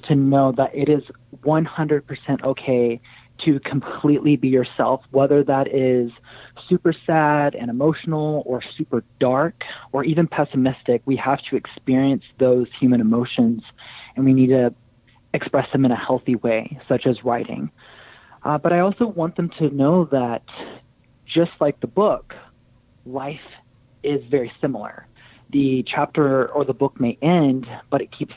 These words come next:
going. And that's symbolic or metaphoric, if you will, in the fact that I went from book one to book two to book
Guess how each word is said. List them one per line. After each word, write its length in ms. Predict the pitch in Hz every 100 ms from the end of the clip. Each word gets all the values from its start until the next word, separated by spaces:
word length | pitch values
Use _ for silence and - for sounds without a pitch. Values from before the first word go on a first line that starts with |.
| -
going. 460 | 135 123 117 - - - - -
And 220 | 139 139
that's 300 | 135 131 - - - - -
symbolic 460 | 180 156 143 143 -
or 40 |
metaphoric, 600 | 139 135 131 - 139 139
if 160 | 139 -
you 80 | 131
will, 400 | 123 123 120 -
in 200 | 160 160
the 100 | 139 -
fact 300 | 131 127 -
that 200 | 131 -
I 80 | 135
went 240 | 135 131
from 140 | - 131
book 280 | 135 -
one 300 | 123 123 120
to 100 | - -
book 180 | 127 - -
two 120 | 127
to 80 | 123
book 240 | 123 -